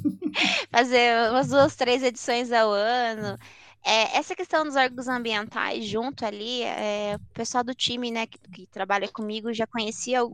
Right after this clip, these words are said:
o, alguns representantes ali dos órgãos ambientais, porque a gente tem, né, tro-, a gente troca muita ideinha com eles, né? Isso me agrada profundamente de ver essa interação. Na verdade, eu sei que a cetesb, a própria esa já tem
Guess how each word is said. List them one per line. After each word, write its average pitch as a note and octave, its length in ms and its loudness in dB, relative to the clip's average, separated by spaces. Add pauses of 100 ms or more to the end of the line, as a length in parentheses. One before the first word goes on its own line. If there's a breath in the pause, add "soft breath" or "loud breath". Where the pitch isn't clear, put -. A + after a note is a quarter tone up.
o, F#3+ 200 -6
alguns F#3+ 440 -2
representantes G#3 640 -4
ali G#3 120 -8
dos G#3 160 -10
órgãos A3 240 2
ambientais, B3 380 0
porque - 140 -6
a D#4+ 40 0
gente D#4+ 160 -2
tem, D4 220 0 (240)
né, B3+ 180 0
tro-, B3 200 -4 (440)
a A3 60 -2
gente A#3+ 160 0
troca B3+ 300 6
muita B3+ 200 -2
ideinha G#3 460 2 (120)
com F#3+ 180 2
eles, A3 420 6
né? G3+ 200 2 (340 loud breath)
Isso D#4 320 0
me D4+ 80 6
agrada C#4 480 6
profundamente E4+ 1400 2
de A#3 240 0
ver A3+ 140 4
essa D4 200 0
interação. A#3+ 520 0
Na C4 100 4
verdade, D#4 400 2
eu A#3+ 240 -2
sei C#4+ 160 -2
que - 100 -8
a - 20 -6
cetesb, A#3 480 -2
a A#3 60 0
própria A#3+ 340 -2
esa A#3+ 440 -2
já B3 120 0
tem C4+ 240 0